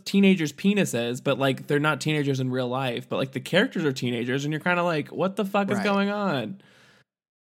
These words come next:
Speaker 2: I'm always very confused by, like, it takes you out of it a little bit. So, but this one was fine. He doesn't really see much. It, you know, who knows what angle he's looking at, but he identifies his leading man. And I gotta say,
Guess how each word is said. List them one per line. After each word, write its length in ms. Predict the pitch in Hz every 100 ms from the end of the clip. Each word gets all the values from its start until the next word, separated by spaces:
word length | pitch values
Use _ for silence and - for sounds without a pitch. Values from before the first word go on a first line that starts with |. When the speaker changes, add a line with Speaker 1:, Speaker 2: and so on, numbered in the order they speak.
| -
Speaker 2:
I'm 120 | 151
always 320 | 160 156 135
very 260 | 127 131 120
confused 680 | 117 101 104 98 92 - -
by, 140 | 95
like, 100 | 104
it 140 | 104 -
takes 260 | - -
you 80 | 135
out 180 | 104 104
of 140 | 95
it 60 | 82
a 40 |
little 240 | 82 90 67
bit. 220 | 69 - _
So, 300 | - 120 107
but 120 | 113
this 160 | 202 -
one 80 | 208
was 120 | 151
fine. 360 | - 101 104 104
He 100 | 160
doesn't 180 | 170
really 160 | 131 139
see 200 | - 139
much. 340 | 120 113 110
It, 220 | 110 92 98
you 100 | 117
know, 160 | 104
who 140 | 101 170
knows 200 | 151 139
what 120 | 110
angle 260 | 113 113
he's 220 | 110 117 110
looking 240 | 107 104
at, 100 | 104 87
but 80 |
he 160 | 104 120
identifies 720 | 90 101 110 107 104 101 95
his 180 | - 82
leading 380 | 120 143 131 117
man. 260 | 123 131
And 240 | 120 123 -
I 120 | 156
gotta 180 | 233 139
say, 400 | - 113 78 82